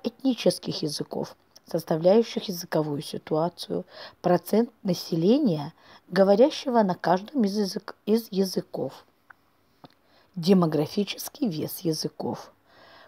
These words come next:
количество коммуникативных функций, выполняемых каждым из языков, юридический статус языков, степень генетической близости языков и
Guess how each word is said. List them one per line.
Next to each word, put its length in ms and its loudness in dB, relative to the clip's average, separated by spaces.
количество 540 4
коммуникативных 880 4
функций, 480 -2
выполняемых 720 -2
каждым 600 -2
из 160 -6
языков, 720 -2
юридический 800 4
статус 640 2
языков, 840 -6
степень 760 0
генетической 800 0
близости 640 0
языков 680 -6
и 120 4